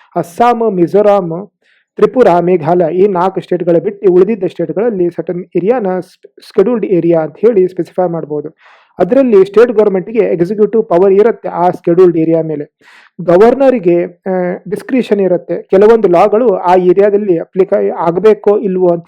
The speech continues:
ಹೇಳಿ ಅದನ್ನ ಗವರ್ನರ್ ಡಿಸೈಡ್ ಮಾಡ್ತಾನೆ. So ಸ್ಟೇಟ್ ಗವರ್ನಮೆಂಟ್ ಏನನ್ನು ಲೂಸ್ ಮಾಡ್ಕೊಳ್ಳೋದಿಲ್ಲ. So ಒಂದನೇ ಸ್ಟೇಟ್ಮೆಂಟ್ ತಪ್ಪಾಗತ್ತೆ. ಎರಡನೇ ಸ್ಟೇಟ್ಮೆಂಟ್ ಬಂದ್ಬಿಟ್ಟು, "The union government can take over the total administration." ಅದು ಕೂಡ ತಪ್ಪಾಗತ್ತೆ. ಎ-, ಯೂನಿಯನ್ ಗವರ್ನಮೆಂಟ್ ಕೆಲವು ಡೈರೆಕ್ಟಿವ್ಸ್‌ನ ಕೊಡ್ಬೋದು ಹೊರತಾಗಿ ಅದು ಡೈರೆಕ್ಟ್ ಅಡ್ಮಿನಿಸ್ಟ್ರೇಷನನ್ನ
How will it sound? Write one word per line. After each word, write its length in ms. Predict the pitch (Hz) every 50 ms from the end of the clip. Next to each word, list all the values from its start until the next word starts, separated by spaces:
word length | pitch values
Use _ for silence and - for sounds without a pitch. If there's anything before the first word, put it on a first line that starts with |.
| - 214
ಹೇಳಿ 140 | 254 226
ಅದನ್ನ 240 | 185 170 185 185 208
ಗವರ್ನರ್ 500 | 226 196 196 208 240 240 226 226 220 202
ಡಿಸೈಡ್ 320 | 165 147 - 170 170 160 156
ಮಾಡ್ತಾನೆ. 340 | 160 156 - - 160 151
So 420 | 156 147 - 220 214 202 185 - -
ಸ್ಟೇಟ್ 220 | - - 233 247
ಗವರ್ನಮೆಂಟ್ 360 | 226 214 208 196 208 190 196
ಏನನ್ನು 320 | 170 165 180 220 226 220 220
ಲೂಸ್ 280 | 165 165 180 190 165
ಮಾಡ್ಕೊಳ್ಳೋದಿಲ್ಲ. 600 | 151 160 156 147 - - 214 202 190 165 156 151 147 - _ -
So 60 | 190 170
ಒಂದನೇ 240 | 165 165 180 196
ಸ್ಟೇಟ್ಮೆಂಟ್ 580 | - - - 160 - - 240 233 - 185 165 165 165
ತಪ್ಪಾಗತ್ತೆ. 520 | 170 156 - 165 160 147 147 147 - 143 - _ _ _ _ _ _ _ _ _ -
ಎರಡನೇ 280 | 180 185 202 220 254 254
ಸ್ಟೇಟ್ಮೆಂಟ್ 360 | - - 196 170 190 185 180
ಬಂದ್ಬಿಟ್ಟು, 360 | 180 190 226 240 196 196 180
"The 120 | 175 165 175
union 260 | 185 202 226 247 240
government 460 | 220 175 180 175 170 180 180 170 175
can 360 | 175 160 - - 185 170 170
take 300 | 170 180 175 - 220 214 - 185
over 160 | 180 185 185 170
the 160 | 180 175 165
total 420 | 170 _ - - 185 185 214 190
administration." 640 | 170 156 156 165 165 165 - - 175 156 - 165 165
ಅದು 160 | 196 190 190 220
ಕೂಡ 180 | - 233 226 208 175 165
ತಪ್ಪಾಗತ್ತೆ. 880 | - - - - 170 160 151 156 151 - 156 - _ _ _ _ _ -
ಎ-, 100 | - - - - _ -
ಯೂನಿಯನ್ 280 | 196 196 226 254 262 247
ಗವರ್ನಮೆಂಟ್ 500 | 202 202 202 202 196 202 202 196 202 196
ಕೆಲವು 260 | - 175 185 190 185
ಡೈರೆಕ್ಟಿವ್ಸ್‌ನ 680 | 165 - 156 170 208 208 - 262 240 220 - 190 180 165
ಕೊಡ್ಬೋದು 420 | 160 - 165 160 175 202 190 180
ಹೊರತಾಗಿ 380 | 139 156 165 - 220 240 196 180
ಅದು 140 | 180 175 175
ಡೈರೆಕ್ಟ್ 380 | 180 165 175 202 196 - -
ಅಡ್ಮಿನಿಸ್ಟ್ರೇಷನನ್ನ 800 | 175 165 170 190 208 202 - - 208 185 - 170 175 185 247 233